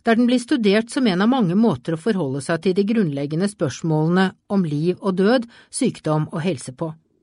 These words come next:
Benedikte Ingstad høster i denne boken rikt av sitt eget feltmateriale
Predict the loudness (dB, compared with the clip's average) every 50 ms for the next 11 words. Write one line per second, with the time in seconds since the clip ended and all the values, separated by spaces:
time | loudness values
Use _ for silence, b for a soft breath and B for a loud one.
0 | _ _ _ _ _ _ _ _ B B B B B B B B B 0 0 2
1 | 2 2 0 0 2 2 2 4 2 0 -2 0 2 2 4 4 4 4 2 2
2 | 0 -2 -4 -2 0 0 0 0 0 0 0 -2 -2 0 0 2 2 2 4 2
3 | 2 0 0 -2 -2 -2 -2 0 0 -2 0 2 0 0 2 0 -2 -4 -2 -2
4 | -2 -2 -2 -2 -4 -4 -4 -4 -2 0 2 2 4 4 4 2 2